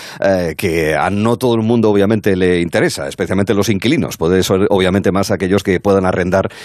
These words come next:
esos, eh, esas, esas viviendas. Eso en Santiago de Compostela. Y como criterio general nacional, ¿cu-, cuál sería desde ecocai?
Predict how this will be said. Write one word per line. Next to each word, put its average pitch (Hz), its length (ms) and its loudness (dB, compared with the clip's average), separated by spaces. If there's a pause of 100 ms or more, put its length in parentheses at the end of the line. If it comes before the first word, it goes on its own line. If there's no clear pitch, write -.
(140)
esos, 92 380 0
eh, 69 480 0
esas, 92 320 -2
esas 90 260 0
viviendas. 85 560 -2
Eso 123 140 2
en 165 80 4
Santiago 143 300 2
de 143 80 2
Compostela. 123 320 0 (420)
Y 120 60 -2
como 131 180 0
criterio 127 320 0
general 147 360 0
nacional, 127 440 0
¿cu-, 123 160 0
cuál 139 200 0
sería 95 340 2
desde 90 320 2
ecocai? 76 460 -2